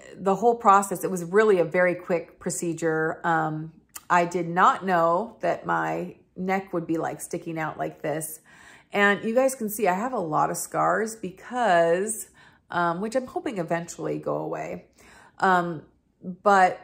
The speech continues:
<sighs> I can get back into the chemo thing, but the stuff that they put on me was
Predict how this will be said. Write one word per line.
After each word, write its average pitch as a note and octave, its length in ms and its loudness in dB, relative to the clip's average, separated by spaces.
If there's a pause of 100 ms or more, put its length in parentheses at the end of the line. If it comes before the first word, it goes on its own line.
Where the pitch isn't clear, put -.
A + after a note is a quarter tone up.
(100)
<sighs> - 120 -20
I - 880 -14
can F3 140 -6
get D#3+ 160 -4
back D3+ 320 -8
into D3+ 260 -10
the D3 80 -16
chemo E3 320 -10
thing, D#3+ 160 -8
but D#3 180 -2 (380)
the G3+ 120 2
stuff A#3+ 280 2
that B3+ 100 -8
they A#3 100 2
put A#3 160 -2
on F3+ 160 2
me G3 80 -2
was E3 200 -4